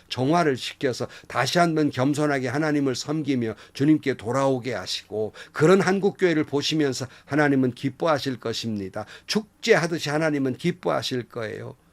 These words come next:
우리 안에 슬픔과 두려움을 없애주실 것입니다. 다시는 요즘처럼 모욕을 받지 않게 하실 것입니다. 기독교를 개독교라고 부른 이들을 하나님은 없애버릴 것입니다. 부끄러움을 모두 없애버릴 것입니다.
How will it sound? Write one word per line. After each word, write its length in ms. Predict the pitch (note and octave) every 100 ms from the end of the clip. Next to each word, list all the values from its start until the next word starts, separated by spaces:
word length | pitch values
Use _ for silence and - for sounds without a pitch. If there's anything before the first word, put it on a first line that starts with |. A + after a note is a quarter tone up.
| -
우리 260 | C#3 C#3+
안에 280 | C3 C#3 C#3 -
슬픔과 760 | - - G3 - E3 C#3 C3+ B2+ -
두려움을 560 | - D#3 D#3+ C#3 B2+ A#2+ -
없애주실 680 | C3+ C#3 E3 B2+ B2+ C3+
것입니다. 600 | - A#2 A2+ A2+ G#2 F#2+ - -
다시는 760 | - D#3+ F#3 - B3+ A#3+ C#3 G#2
요즘처럼 840 | D3 F#3+ F#3+ - D3 A#2 F#2+ - _ _ _ _ _ _ _ _
모욕을 400 | G#2+ A#2 A2 G#2+
받지 580 | G2 F#2+ - _ - F2+
않게 320 | F#2+ B2+ B2+
하실 280 | D3 C3 C#3
것입니다. 680 | - B2+ C3 C3+ B2 A#2+ B2+ - -
기독교를 540 | D#3+ E3+ - E3 D#3
개독교라고 720 | - D3 F3+ F#3 F#3 D#3+ C#3
부른 300 | C3 D#3 D3+ - -
이들을 400 | D#3+ E3+ E3+ D3
하나님은 460 | F#3 F3+ D#3 C#3+
없애버릴 600 | C3 D3+ - G#3 E3 C3+ G#2+
것입니다. 840 | A#2 - A2 F#2 E2 - - - _ _ _
부끄러움을 600 | - C3 G#3+ F#3 D#3+ D3+
모두 320 | D3 D3+ C#3+
없애버릴 480 | C#3+ - G3 D#3 A#2+
것입니다. 840 | - A2 - G2 F2+ E2+ D#2 F2+